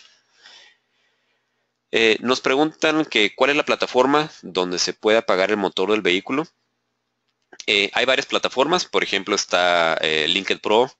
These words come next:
está Master Track, está, eh, Position Logic, está la plataforma de Gurtam, la misma plataforma de Trastrack tiene esa, esa opción. Hay muchas plataformas que tienen integrados estos modelos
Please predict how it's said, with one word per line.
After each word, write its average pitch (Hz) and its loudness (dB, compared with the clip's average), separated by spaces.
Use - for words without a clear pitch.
está 82 -2
Master 80 -4
Track, 107 0
está, 80 0
eh, 80 -6
Position 85 -8
Logic, 104 -2
está 87 -4
la 85 -2
plataforma 82 -6
de 76 -2
Gurtam, 107 -4
la 92 -2
misma 110 -2
plataforma 95 -2
de 85 0
Trastrack 90 0
tiene 92 0
esa, 87 0
esa 82 -4
opción. 107 -2
Hay 113 0
muchas 139 0
plataformas 123 0
que 90 -2
tienen 107 0
integrados 104 0
estos 110 -4
modelos 104 -2